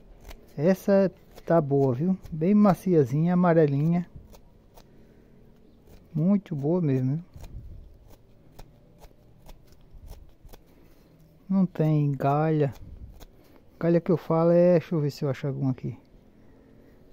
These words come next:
Um nó, não sabe? Quando nasce uma galha no nó, aí fica, aqui, ó, tem um, ó. Ó,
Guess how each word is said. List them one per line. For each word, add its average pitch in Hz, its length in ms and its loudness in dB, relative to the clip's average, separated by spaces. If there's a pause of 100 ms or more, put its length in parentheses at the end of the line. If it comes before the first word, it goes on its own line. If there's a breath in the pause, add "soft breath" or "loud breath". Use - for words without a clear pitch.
(180)
Um 247 100 8
nó, 175 240 8
não 147 100 0
sabe? 208 260 2
Quando 165 200 0
nasce 165 240 0
uma 160 120 0
galha 147 320 2
no 143 160 2
nó, 151 240 0
aí 160 80 6
fica, 170 340 -6
aqui, 151 260 -2
ó, 151 40 4
tem 170 200 -2
um, 135 180 0
ó. 113 80 -8 (1800 loud breath)
Ó, 123 240 -10